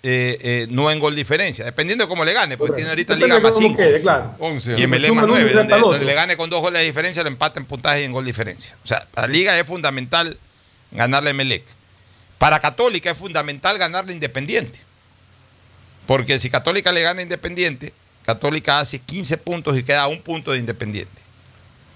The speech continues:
Speaker 1: Para Emelec es fundamental no perder con Liga, aunque sea sumar un punto, porque se pondría con quince puntos,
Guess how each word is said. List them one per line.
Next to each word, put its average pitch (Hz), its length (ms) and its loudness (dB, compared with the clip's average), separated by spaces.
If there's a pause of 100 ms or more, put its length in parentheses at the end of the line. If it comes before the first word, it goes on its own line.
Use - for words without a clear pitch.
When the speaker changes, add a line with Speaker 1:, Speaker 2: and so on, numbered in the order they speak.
(480)
Speaker 1:
Para 156 200 6
Emelec 170 360 2
es 175 100 -4
fundamental 170 680 -4
no 208 300 0
perder 220 320 0
con 233 180 -4
Liga, 202 260 -2 (1300)
aunque 139 260 0
sea 190 200 2
sumar 190 320 0
un 185 100 -8
punto, 160 420 -8 (440)
porque 131 160 0
se 131 100 0
pondría 143 380 -2
con 175 160 -6
quince 175 320 -4
puntos, 160 480 -8